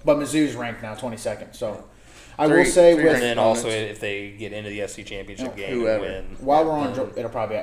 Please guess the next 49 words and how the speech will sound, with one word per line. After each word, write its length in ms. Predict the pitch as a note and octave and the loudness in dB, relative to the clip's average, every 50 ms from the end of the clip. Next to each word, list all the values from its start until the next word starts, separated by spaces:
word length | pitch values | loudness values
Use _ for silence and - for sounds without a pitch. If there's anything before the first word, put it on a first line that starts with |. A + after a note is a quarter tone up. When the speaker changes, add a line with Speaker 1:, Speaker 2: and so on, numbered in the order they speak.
| - - | -8 -10
Speaker 1:
yeah. 160 | - G2 E2+ - - | -12 -12 -12 -14 -14
While 300 | - - B2+ B2+ B2 B2+ | -14 -6 -4 -2 0 2
we're 140 | B2+ B2+ B2+ | 2 2 0
on, 180 | B2 B2 G#2 G2+ | 0 -2 -4 -2
while 140 | C3 D3 D3+ | -2 -2 0
we're 100 | D3 B2+ | -2 -4
on 80 | A2+ A2 | -4 -4
Georgia, 380 | A2+ A2 A2 G#2+ G#2 G#2 G2+ - - - - _ _ _ _ _ _ - _ _ | -6 -6 -6 -6 -6 -8 -10 -10 -14 -20 -20 _ _ _ _ _ _ -20 _ _
um, 440 | - A2 A2 G#2+ G#2+ G#2 G#2 G2+ G2 A2 | -10 -8 -6 -6 -6 -6 -8 -8 -10 -10
I've 100 | C3 C#3 | -8 -6
noticed 300 | D3 D3 C#3+ C3 - - | -6 -6 -6 -6 -6 -6
all 160 | A2 A#2+ A#2+ A2+ | -4 -2 -2 -2
year 540 | A2 A2 A2+ A#2 A2+ A2 G#2 G2+ G2+ G#2 - - - - - - - - - - - - - - - - - - - - | -4 -6 -6 -4 -4 -4 -4 -6 -8 -8 -12 -18 -20 -20 -20 -20 -20 -20 -20 -20 -20 -20 -20 -20 -20 -20 -20 -20 -16 -14
they 120 | A2+ A2 | -12 -10
look 380 | A#2 C#3+ E3 E3 - - - - - - - | -6 -6 -8 -8 -10 -16 -20 -20 -20 -18 -16
in 120 | C3+ C3 | -14 -14
the 60 | B2 | -14
first 320 | A#2 - D3 E3 E3 - - | -10 -6 -6 -6 -6 -6 -8
half 440 | - C#3 D#3+ E3 D3 - - - - - - - - - - - - - | -6 -4 -2 -2 -2 -4 -8 -14 -20 -20 -20 -20 -20 -20 -20 -20 -20 -20
so 160 | - - D#3+ | -8 -6 -4
damn 260 | E3 D#3+ D#3+ D3+ C3+ A#2 | -2 -2 -2 -2 -4 -8
sluggish. 600 | - - - C3 D3+ G3 G#3 D3 - - - B2+ | -10 -8 0 2 2 2 2 0 -4 -6 -6 -4
Like 160 | B2 B2 - G#2 - - | -4 -4 -4 -6 -12 -12
Speaker 3:
Yeah. 140 | - D#3+ - | -10 -10 -10
Speaker 1:
Jake 240 | - B2 C#3+ E3 D#3+ | -6 -4 -4 -4 -4
Fromm 320 | - D3+ D3 D3+ E3+ E3+ | -6 -6 -6 -6 -6 -8
can't 160 | - D#3 D3 C3+ | -8 -10 -10 -10
Speaker 3:
Like, 80 | A2+ | -10
Speaker 1:
complete. 300 | - G#2+ G#2+ A#2+ C#3 E3+ E3+ | -12 -10 -6 -4 -2 0 2
Speaker 3:
like 120 | C3+ C#3+ | 2 2
Speaker 1:
Like, 180 | C#3 C#3+ C#3 - | 2 0 -2 -4
Speaker 3:
I, 40 | |
like 180 | B2+ B2+ B2 B2+ | -6 -6 -4 -4
I 60 | C3 B2 | -4 -6
said 280 | - C3+ C3 C3 B2+ | -4 -4 -6 -6 -6
against 260 | B2+ B2+ C3 B2+ A#2+ | -6 -8 -10 -10 -10
the 60 | C#3 C#3 | -10 -8
Notre 180 | C3+ C#3 C#3 | -8 -8 -8
Dame 240 | C3+ D3 F3 G3+ G3+ | -6 -6 -6 -6 -6
game, 140 | E3+ G#2+ G2 - A#2 | -8 -12 -12 -12 -12
I 100 | A2+ A2+ | -12 -10
said 200 | A2+ - B2 A#2 | -8 -10 -8 -6
they're 120 | A#2+ A#2+ A#2+ | -6 -6 -6
gonna 180 | B2 A#2+ A#2 | -6 -8 -8
be 180 | A#2 A#2+ A#2 A#2 | -8 -8 -8 -6
losing 300 | A#2 A#2+ B2+ B2+ C3 A#2 | -6 -6 -6 -6 -6 -8
at 60 | G#2+ | -8
halftime. 300 | B2+ D#3+ F3+ - - - - - - _ _ | -8 -8 -10 -10 -14 -16 -18 -20 -20 _ _
Speaker 1:
why? 360 | A#2 B2+ C3 E3+ A3+ G3+ - | -4 0 2 2 2 0 -4